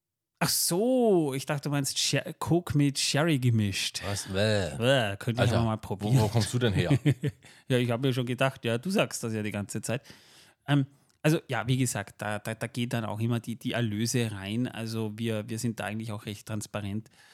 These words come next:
Speaker 1: Äh, wir machen das ja als Hobby und nicht hauptberuflich, aber ja, so viel dazu. Ansonsten, liebe Leute, zweihundertfünfzig Folgen. Wir haben noch mindestens zweihundertfünfzig Folgen vor uns. Da sind wir dann, glaub ich, sogar schon im dritten Film drin.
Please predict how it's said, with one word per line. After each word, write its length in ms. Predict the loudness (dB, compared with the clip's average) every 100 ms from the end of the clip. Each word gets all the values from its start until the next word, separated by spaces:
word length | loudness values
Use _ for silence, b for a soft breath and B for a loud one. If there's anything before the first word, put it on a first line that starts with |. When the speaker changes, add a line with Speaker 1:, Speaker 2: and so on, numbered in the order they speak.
| b b b -2
Speaker 1:
Äh, 280 | 0 0
wir 80 | 2
machen 240 | 2 2 -2
das 120 | -2
ja 100 | -2
als 200 | -4 -2
Hobby 320 | -2 0 -2
und 380 | -2 -4 -4 -2
nicht 280 | -2 -4 -6
hauptberuflich, 840 | -10 -6 -6 -6 -8 -10 -10 -10
aber 380 | -10 -6 -6 -6 -10 -10
ja, 160 | -10 _ _ _ _ _
so 160 | -10 -8
viel 140 | -6
dazu. 360 | -8 -8 -12 -16 _ _ _ _ _ _ b b b b b b b b 0
Ansonsten, 540 | 2 4 2 0 2
liebe 320 | 4 4 4
Leute, 420 | 4 4 4 0
zweihundertfünfzig 840 | 0 2 2 2 2 0 0 -6 -6
Folgen. 680 | -2 0 2 2 2 2 0 -4 B -2
Wir 180 | -2
haben 200 | 2 2
noch 480 | 4 2 0 -8 -2
mindestens 720 | 4 6 6 2 0 -2 -2
zweihundertfünfzig 840 | 0 0 0 -2 0 -2 0 -6 -2
Folgen 400 | -2 0 0 -2
vor 400 | 0 2 2 2
uns. 380 | 0 0 0
Da 180 | -4 -4
sind 240 | 0 0 0
wir 80 |
dann, 140 | -2 -2
glaub 180 | -2 -4
ich, 80 |
sogar 220 | -4 -6 -2
schon 100 | -2
im 120 | -2
dritten 300 | -2 -4 -4
Film 280 | -2 2 2
drin. 360 | 2 4 4